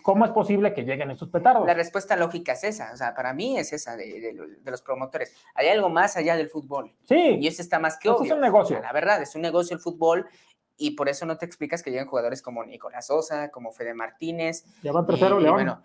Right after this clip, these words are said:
Speaker 2: y
Speaker 1: La
Speaker 2: por
Speaker 1: Chivas.
Speaker 2: cierto, León femenil está ganando tres a cero ante el Puebla. Un León femenil que dio el batacazo el lunes ante Tigres y ahorita
Speaker 1: Y ahorita
Speaker 2: está
Speaker 1: le vamos a
Speaker 2: goleando al
Speaker 1: dedicar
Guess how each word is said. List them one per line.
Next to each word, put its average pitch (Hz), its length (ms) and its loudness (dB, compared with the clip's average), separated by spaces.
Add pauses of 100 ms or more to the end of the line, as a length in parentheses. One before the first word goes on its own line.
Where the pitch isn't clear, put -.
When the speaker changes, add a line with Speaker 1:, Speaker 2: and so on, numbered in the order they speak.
(140)
Speaker 2:
y - 40 -6
Speaker 1:
La 131 80 0
Speaker 2:
por 147 80 2
Speaker 1:
Chivas. 156 120 8
Speaker 2:
cierto, 196 180 8
León 185 200 6
femenil 170 340 0
está 180 140 -2
ganando 175 280 -6
tres 170 180 -8
a 147 80 -4
cero 170 340 -4
ante 135 320 -6
el 135 160 -8
Puebla. 196 600 4 (180)
Un 127 140 -8
León 147 140 -4
femenil 147 420 -8
que 151 100 -4
dio 156 400 2
el 165 80 0
batacazo 147 560 0
el 151 60 -4
lunes 156 280 -6
ante 135 240 -12
Tigres 165 480 -4
y 120 160 -12
ahorita 120 180 -4
Speaker 1:
Y 156 40 -2
ahorita 147 80 2
Speaker 2:
está 202 200 4
Speaker 1:
le 190 80 8
vamos 190 140 8
a 180 40 6
Speaker 2:
goleando 190 120 8
al 170 60 6
Speaker 1:
dedicar 160 160 4